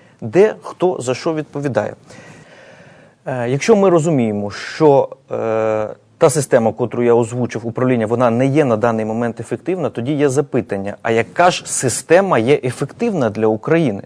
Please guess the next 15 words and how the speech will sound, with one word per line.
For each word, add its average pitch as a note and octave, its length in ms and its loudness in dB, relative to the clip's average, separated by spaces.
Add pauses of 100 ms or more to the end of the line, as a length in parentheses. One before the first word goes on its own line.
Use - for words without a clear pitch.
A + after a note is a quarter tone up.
Тобто, A2+ 240 -8
яку C#3+ 240 -2
систему D3 460 -4
ми C#3+ 240 -2 (260)
зможемо D#3 640 0 (180)
спробувати C3 880 2
хоча A#2+ 340 -2
б - 60 -2
на A#2 120 0
першому A2 680 -2
етапі, E3+ 540 0 (360)
е, A#2 520 0
модернізувати C3+ 1000 0
і C#3+ 80 -6
запустити? C3 680 -4